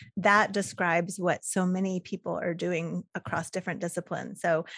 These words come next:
I've been a helping professional for twenty years. Um, I did sort of, um, cut my teeth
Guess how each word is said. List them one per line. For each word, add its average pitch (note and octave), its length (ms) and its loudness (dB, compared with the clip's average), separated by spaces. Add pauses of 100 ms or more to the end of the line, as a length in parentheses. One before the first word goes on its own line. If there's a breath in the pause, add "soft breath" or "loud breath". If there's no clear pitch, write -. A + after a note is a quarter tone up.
(120)
I've G#3+ 120 8
been B3 120 10
a A#3 40 8
helping G#3+ 340 6
professional F3+ 500 -2
for F3 140 -2
twenty F3 280 -4
years. E3+ 640 0 (360 loud breath)
Um, F3+ 340 4
I F#3+ 200 4
did G#3 520 6
sort G3+ 240 2
of, F3+ 240 2
um, F3 340 0 (300)
cut - 180 0
my G#3 100 6
teeth G#3 460 0